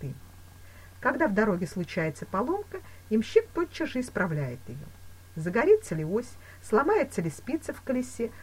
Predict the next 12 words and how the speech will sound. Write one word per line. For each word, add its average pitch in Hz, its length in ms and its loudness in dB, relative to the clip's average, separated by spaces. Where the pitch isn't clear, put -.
он 392 160 2
срубит 185 340 2
ближайшее 170 640 0
дерево 156 340 0
топором, 160 560 -2
которое 320 320 2
всегда 311 320 -2
находится 262 540 -2
при 247 160 -2
нём, 247 260 0
и 220 80 4
изготовит 170 500 2